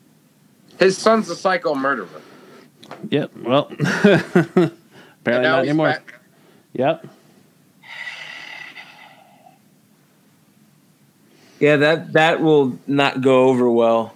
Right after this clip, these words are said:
Speaker 3: I imagine
Speaker 1: No,
Speaker 3: that'll
Speaker 1: it's not.
Speaker 3: they'll change that.
Speaker 1: It's, it's, it's not going over well right now. It's like who they killed in the Heroes in Crisis.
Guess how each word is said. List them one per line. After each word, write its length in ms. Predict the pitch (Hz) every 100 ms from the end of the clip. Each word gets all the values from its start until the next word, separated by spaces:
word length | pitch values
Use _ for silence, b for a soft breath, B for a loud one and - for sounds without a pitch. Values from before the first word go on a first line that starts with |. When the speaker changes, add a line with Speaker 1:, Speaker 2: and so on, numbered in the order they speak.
| _ _ _ 143
Speaker 3:
I 60 |
imagine 400 | 147 143 139 127
Speaker 1:
No, 60 | 127
Speaker 3:
that'll 140 | 120
Speaker 1:
it's 140 | 117 -
not. 340 | 98 - - - _ _
Speaker 3:
they'll 240 | 110 131 127
change 400 | 127 120 117 110
that. 280 | 104 104 - _ _ _ _ _ _ _
Speaker 1:
It's, 240 | 107 120 -
it's, 380 | 120 127 - -
it's 240 | 135 123
not 220 | 147 170 170
going 240 | 175 170
over 260 | 175 170 175
well 220 | 175 170
right 240 | 175 165
now. 340 | 175 185 156 147
It's 140 | 139
like 160 | 160 -
who 100 | 160
they 140 | 165
killed 280 | - 170 165
in 60 | 156
the 60 |
Heroes 280 | 160 170 165
in 120 | 175
Crisis. 640 | 175 185 180 175 113 98